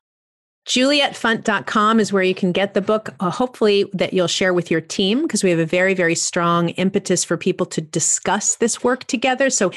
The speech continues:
it comes to life when you say, "I think, what do you think about this? And how can you apply it? And what feels safe in the world of busyness to take pauses?" It's a wonderful thing. And there they can also take something called the busyness test, which is a quiz that any of your listeners can go to, to understand where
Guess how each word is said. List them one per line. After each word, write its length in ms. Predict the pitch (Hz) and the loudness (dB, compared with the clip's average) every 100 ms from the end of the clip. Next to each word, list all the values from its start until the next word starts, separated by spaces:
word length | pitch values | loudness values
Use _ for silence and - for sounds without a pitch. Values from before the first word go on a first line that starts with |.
| - - | -10 -6
it 140 | 196 | -6
comes 320 | - 196 202 - | 0 2 2 0
to 120 | 180 | 0
life 360 | 175 185 196 | 0 0 0
when 100 | 185 | 0
you 80 | 180 | 0
say, 160 | 180 160 | -2 -2
"I 140 | 165 | -2
think, 180 | 196 190 | -4 -4
what 140 | 180 | -2
do 80 | 202 | 0
you 80 | 220 | 0
think 200 | 196 156 | 0 -6
about 260 | 156 147 160 | -4 -4 -2
this? 180 | 151 | -2
And 100 | 147 | -4
how 160 | 143 175 | -4 -6
can 160 | - 208 | 0 2
you 100 | 196 | 0
apply 320 | - 160 156 | -2 -2 0
it? 80 | 147 | -2
And 140 | 143 | -2
what 140 | 190 | -4
feels 260 | 196 208 208 | 0 0 0
safe 420 | - 214 185 - | 0 2 0 0
in 80 | 160 | -2
the 80 | 160 | 0
world 360 | 170 165 165 | 0 0 0
of 160 | 160 147 | -2 0
busyness 500 | 165 165 160 156 - | 0 2 -2 -2 -4
to 100 | - | -8
take 300 | 156 160 156 | -4 -6 -4
pauses?" 460 | 165 160 160 156 - - - - | -2 -2 -2 -4 -8 -16 -20 -8
It's 140 | - | -2
a 60 | 190 | 0
wonderful 360 | 180 185 180 190 | 2 0 -2 -2
thing. 220 | 190 185 - - | -2 -2 -8 0
And 160 | 202 | 2
there 160 | 220 233 | 4 2
they 140 | 247 | 2
can 120 | 240 | 2
also 220 | 208 196 220 | 0 0 -2
take 260 | 202 196 | -2 -2
something 280 | - 196 196 | 0 0 0
called 180 | 190 175 | -2 -2
the 80 | 160 | 2
busyness 500 | 185 185 170 160 - | 2 2 0 -2 -2
test, 460 | 240 339 - - - - | -2 -2 -4 -10 -20 -4
which 140 | 202 202 | -2 0
is 120 | 185 | -2
a 60 | 180 | -2
quiz 340 | - 196 180 | 0 2 2
that 160 | 180 170 | 0 0
any 220 | 170 170 | 0 0
of 100 | 160 | 0
your 160 | 160 | 0
listeners 480 | 160 160 - 160 156 | 0 -2 -2 -2 -2
can 180 | - 165 | -2 0
go 220 | 165 175 | 2 2
to, 240 | 180 - 175 | 2 0 0
to 160 | 190 | -2
understand 560 | 185 190 - 190 180 170 | -2 -2 0 0 0 2
where 340 | 190 233 240 | 2 2 0